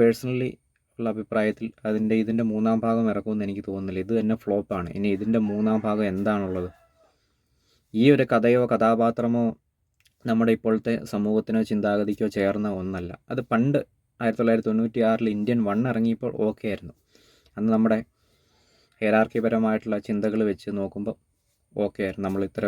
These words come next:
ഒരു കഥാപാത്രത്തെയും കഥാപരിസരത്തെയും സ്വീകരിക്കാൻ നമുക്കിഷ്ടമായിരുന്നു. പക്ഷേ ഇന്ന് നമ്മൾ എല്ലാവരും മാറി. പുതിയ മൂല്യങ്ങൾ വന്നതോടുകൂടി ഇത്തരം ഒരു കാഴ്ചപ്പാട്, ഈ ഒരു സിനിമയോടുള്ള, ഇത്തരം സിനിമകളോടുള്ള ഒരു കാഴ്ചപ്പാട്, അല്ലെങ്കിൽ ഇത്തരം കഥകളോടുള്ള,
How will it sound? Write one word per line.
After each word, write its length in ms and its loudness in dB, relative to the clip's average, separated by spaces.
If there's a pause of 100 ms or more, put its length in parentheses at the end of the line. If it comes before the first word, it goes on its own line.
ഒരു 160 -4
കഥാപാത്രത്തെയും 840 -2
കഥാപരിസരത്തെയും 840 -2
സ്വീകരിക്കാൻ 500 -2 (880)
നമുക്കിഷ്ടമായിരുന്നു. 720 0
പക്ഷേ 200 -2
ഇന്ന് 160 2 (120)
നമ്മൾ 180 4 (220)
എല്ലാവരും 500 0
മാറി. 220 -8 (1080)
പുതിയ 200 4 (100)
മൂല്യങ്ങൾ 340 2 (120)
വന്നതോടുകൂടി 600 -2 (840)
ഇത്തരം 320 0
ഒരു 140 2
കാഴ്ചപ്പാട്, 560 -2 (300)
ഈ 20 -2 (120)
ഒരു 120 -2 (280)
സിനിമയോടുള്ള, 600 0 (180)
ഇത്തരം 260 -2 (100)
സിനിമകളോടുള്ള 640 0
ഒരു 140 -6
കാഴ്ചപ്പാട്, 520 -6 (200)
അല്ലെങ്കിൽ 260 -6
ഇത്തരം 280 -4
കഥകളോടുള്ള, 540 2